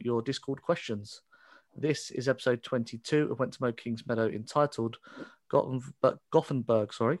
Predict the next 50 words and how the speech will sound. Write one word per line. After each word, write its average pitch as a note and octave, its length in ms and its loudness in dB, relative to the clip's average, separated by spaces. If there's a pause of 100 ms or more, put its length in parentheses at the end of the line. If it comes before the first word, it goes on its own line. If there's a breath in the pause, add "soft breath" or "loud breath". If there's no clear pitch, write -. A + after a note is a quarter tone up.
(140)
We C3+ 200 4
Are D3 240 4
Coming. A#2+ 480 0 (680 soft breath)
Um, B2 320 4
now, C3 140 6
before B2+ 240 4
we C3 60 8
get B2 160 6
started, A#2 400 6
we A#2+ 120 0
need A2+ 160 4
your A2+ 120 2
help - 180 2
to A2+ 80 -6
spread A2+ 220 0
the A2 80 0
word A#2 200 8
about A2 160 4
this - 120 -8
podcast. C3 480 0
So - 120 -2
if G#2+ 280 -4
you A2 100 2
enjoy A2+ 320 4
what A2+ 160 4
you A2 80 -4
hear, B2+ 300 4 (500 loud breath)
tag D#3 220 4
us C#3+ 160 8
in C#3 80 6
a B2+ 60 4
tweet, C3+ 340 6
share C#3+ 160 6
us B2+ 160 4
on A2+ 80 4
Instagram, A2 400 2
or G#2 120 0
how A#2 200 0
about A2 240 2
leaving G#2+ 300 0
a G#2+ 40 -2
nice G#2+ 300 0
five-star A2 520 2
review A2+ 360 0
on A2+ 100 -2
Apple A#2+ 240 -2
Podcasts, C#3+ 580 -2
as B2 120 -4
it - 100 -6
helps - 380 -2